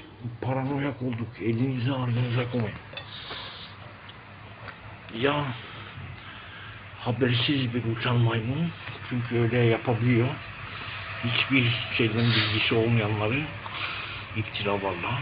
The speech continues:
narsist, narkopat öyle yapabiliyor. Kullanıyor böyle. Bir kampanya diyorlar. Susuyor.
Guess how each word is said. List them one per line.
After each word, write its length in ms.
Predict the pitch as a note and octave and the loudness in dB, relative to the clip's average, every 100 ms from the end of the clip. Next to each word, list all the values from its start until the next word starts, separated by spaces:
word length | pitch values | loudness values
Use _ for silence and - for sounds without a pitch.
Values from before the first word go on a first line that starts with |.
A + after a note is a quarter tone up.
| - A#2+ G#2 | -4 -4 -2
narsist, 640 | G2 G2+ A#2 - - - | 0 0 2 0 -2 -6
narkopat 520 | G2+ F#2+ - G2+ G#2+ G2 | -6 -6 -8 -6 -4 -4
öyle 200 | F#2+ F#2+ | -2 -2
yapabiliyor. 540 | F#2+ G#2 F2 F2 A2 D3+ - - - - - - - - - - - - - - - | -2 -4 -4 -4 -6 -6 -10 -12 -14 -12 -12 -12 -12 -12 -14 -14 -14 -14 -12 -10 -2
Kullanıyor 520 | B2 B2 C3 A#2+ F#2+ | 4 6 8 6 4
böyle. 260 | F#2 A#2 D#3+ - - - - - - - - - - - - - - - B2 | 0 0 -2 -4 -12 -14 -14 -14 -14 -12 -12 -10 -10 -10 -10 -6 -2 0 2
Bir 300 | A#2+ A#2+ A#2+ | 6 6 6
kampanya 560 | B2 A#2+ A#2+ B2+ B2+ | 4 4 4 4 4
diyorlar. 480 | A2+ F#2+ E2 B2 - - - - - - - - - - E4 D#4+ - - - - - - - - - - - - - - - - - - - - - D#3+ A#2 A#2 - | 2 2 0 -2 -2 -6 -10 -12 -14 -14 -16 -14 -14 -12 -12 -12 -12 -14 -14 -14 -14 -14 -14 -16 -16 -16 -16 -14 -16 -16 -14 -14 -14 -12 -12 -10 -4 -2 -2 -2 -4
Susuyor. 560 | B2+ B2 B2+ A#2+ G#2+ | -4 0 4 6 6